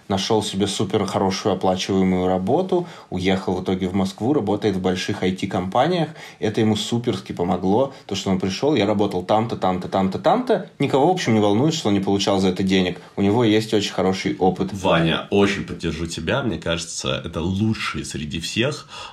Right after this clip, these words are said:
Speaker 2: а, если ты хочешь быть профессионалом, да, способ вложения, там, а, дивиденда в свою собственную жизнь,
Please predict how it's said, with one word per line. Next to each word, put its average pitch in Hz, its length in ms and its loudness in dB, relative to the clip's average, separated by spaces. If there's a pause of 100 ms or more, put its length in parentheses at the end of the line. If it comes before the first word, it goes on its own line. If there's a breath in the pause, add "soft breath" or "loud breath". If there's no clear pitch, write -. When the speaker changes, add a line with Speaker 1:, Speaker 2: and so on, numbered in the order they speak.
(140)
Speaker 2:
а, 73 180 0
если 82 180 -4
ты - 60 -8
хочешь 87 220 -4
быть 82 140 -6
профессионалом, 87 680 -2
да, 78 80 -4
способ - 460 -8
вложения, 80 680 -2
там, - 300 -10
а, - 340 -8
дивиденда 85 560 -4
в 78 40 -8
свою 80 180 -6
собственную - 420 -8
жизнь, 160 400 -4